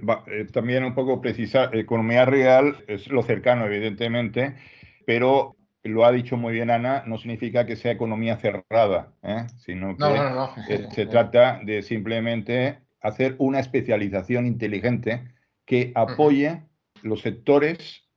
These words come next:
Speaker 1: de una manera cualitativa para generar valor añadido. Eso es lo
Speaker 2: Ujú.
Speaker 1: que, y entonces, eh, fíjate que tenemos dos ejemplos muy interesantes. Bueno, hay uno que es una realidad, es lo que podríamos decir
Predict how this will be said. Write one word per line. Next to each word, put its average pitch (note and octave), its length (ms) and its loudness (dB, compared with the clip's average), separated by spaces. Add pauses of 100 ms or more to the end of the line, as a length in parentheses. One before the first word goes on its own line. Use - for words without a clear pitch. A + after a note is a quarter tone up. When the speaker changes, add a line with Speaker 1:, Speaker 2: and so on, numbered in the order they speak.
(200)
Speaker 1:
de A2+ 140 -4
una C3 180 0
manera C3 440 0
cualitativa G2+ 960 -2
para G2 200 2
generar G#2+ 480 0
valor A2+ 520 0
añadido. F#2+ 720 -2 (260)
Eso G2 200 -6
es A2+ 60 0
lo A2+ 60 2
Speaker 2:
Ujú. G2 80 -4
Speaker 1:
que, F#2+ 300 -2 (260)
y A2 100 0
entonces, C3 400 2
eh, B2+ 280 4
fíjate D#3 360 0
que C3+ 100 0
tenemos C3+ 420 -4
dos D3 160 -2
ejemplos D3+ 380 -2
muy C#3+ 120 0
interesantes. C3 720 -2 (280)
Bueno, A2+ 340 2
hay C#3 220 6
uno C3+ 320 0
que A2+ 100 -4
es G#2 120 -6
una B2 240 0
realidad, G2+ 600 -2 (140)
es G2+ 220 -8
lo G#2 180 -6
que F#2 120 -12
podríamos G#2 360 -4 (120)
decir G#2+ 200 -4